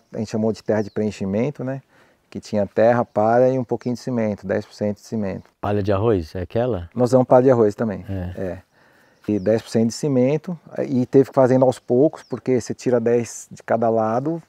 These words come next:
Speaker 1: né?
Speaker 2: É.
Speaker 1: Então ele teve que fazendo bem aos poucos, fazia duas fileirinhas por dia de cada lado, deixava secar, é, veio fazendo assim ao redor da casa e foi subindo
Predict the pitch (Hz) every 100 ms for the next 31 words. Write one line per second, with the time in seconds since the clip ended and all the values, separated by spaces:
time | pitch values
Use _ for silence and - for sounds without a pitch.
0 | - 117 117 113 104 92 82 80 151 -
1 | _ _ _ _ - 127 123 131 107 110
2 | 120 127 120 - 123 120 120 120 147 170
3 | - 131 151 - 113 104 120 123 113 92
4 | - _ - _ _ - 107 131 - 131
5 | 123 120 127 117 113 95 107 135 143 117
6 | - 113 110 104 113 135 131 110 - 113
7 | - 107 95 104 117 131 127 117 _ _
8 | _ - 101 110 104 - _ - 107 -
9 | 117 104 113 107 - 113 110 104 104 101
10 | 101 - 120 147 147 156 - 160 123 98